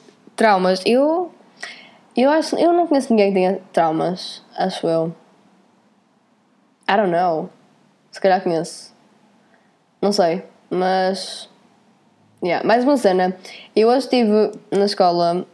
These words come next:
tive algumas amigas que me pediram para eu as ajudar a fazer, uh, birth chart reports. E,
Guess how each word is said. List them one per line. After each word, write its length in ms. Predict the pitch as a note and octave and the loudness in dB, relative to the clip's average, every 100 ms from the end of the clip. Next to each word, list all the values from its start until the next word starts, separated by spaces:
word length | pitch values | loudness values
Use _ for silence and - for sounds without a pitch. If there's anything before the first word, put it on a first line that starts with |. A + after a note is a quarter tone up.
| - - | -14 -2
tive 460 | G#3 F#3 F#3+ F3 - | 0 2 2 0 0
algumas 320 | G3 G#3+ G#3 | 2 2 2
amigas 320 | G3+ F#3+ G3 | 2 0 0
que 60 | G3+ | 0
me 60 | |
pediram 300 | F#3+ F#3 F#3 | 2 2 2
para 500 | F#3 F3+ F3+ F3 E3 - _ _ _ - - - _ - | 2 2 2 0 -4 -10 _ _ _ -20 -20 -20 _ 0
eu 140 | F#3 | 2
as 120 | F#3 | 2
ajudar 280 | G3 F#3+ F3 | 2 2 2
a 60 | F3+ | 0
fazer, 420 | F#3 F3 F3 E3+ | 0 2 2 2
uh, 360 | E3+ E3+ E3 - - - | 0 0 -4 -8 -14 -6
birth 340 | F#3+ F#3 F#3 - | 0 2 0 -4
chart 640 | - F3+ F3 E3+ - - - - | 0 2 2 -2 -8 -14 -12 -2
reports. 840 | F#3 F3+ E3+ E3 G3 - - - _ _ _ _ _ - | -2 2 0 0 -2 -8 -12 -12 _ _ _ _ _ -6
E, 640 | F3+ F3 F3 E3+ E3+ F#3 | -2 -2 -2 -2 -4 -8